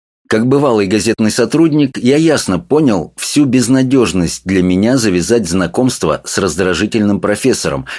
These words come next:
после всего, что я слышал о нём. Но, судя по его биографии и по словам Маккардля,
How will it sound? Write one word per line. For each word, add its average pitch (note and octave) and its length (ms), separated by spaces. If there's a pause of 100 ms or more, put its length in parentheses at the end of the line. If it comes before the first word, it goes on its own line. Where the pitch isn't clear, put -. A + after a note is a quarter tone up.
после B2 260
всего, F#2+ 300
что G2+ 160
я F2+ 160
слышал F#2+ 380
о D2 40
нём. A#1 220 (480)
Но, G2 340
судя G2+ 380
по F2 100
его G2 240
биографии F2+ 800 (200)
и A2 120
по C3 100
словам B2+ 440
Маккардля, E2+ 800